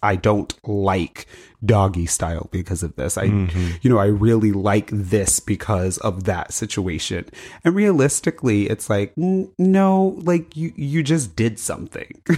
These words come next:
Speaker 1: <laughs> You know, you just did something, but, like, wait till you find the person that you're in love with or spending the rest of your life with or, or wanting to be, you know, s-, uh, sexually adventurous with, and you do those things with,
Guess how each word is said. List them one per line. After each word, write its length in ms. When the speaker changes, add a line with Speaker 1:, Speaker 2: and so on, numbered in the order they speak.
Speaker 1:
<laughs> 0
You 360
know, 80
you 160
just 220
did 220
something, 460
but, 160
like, 160
wait 240
till 100
you 80
find 300
the 60
person 300
that 120
you're 240
in 220
love 280
with 180
or 80
spending 480
the 60
rest 280
of 100
your 160
life 340
with 360
or, 260
or 140
wanting 400
to 60
be, 120
you 360
know, 140
s-, 340
uh, 260
sexually 600
adventurous 760
with, 120
and 160
you 80
do 200
those 180
things 240
with, 220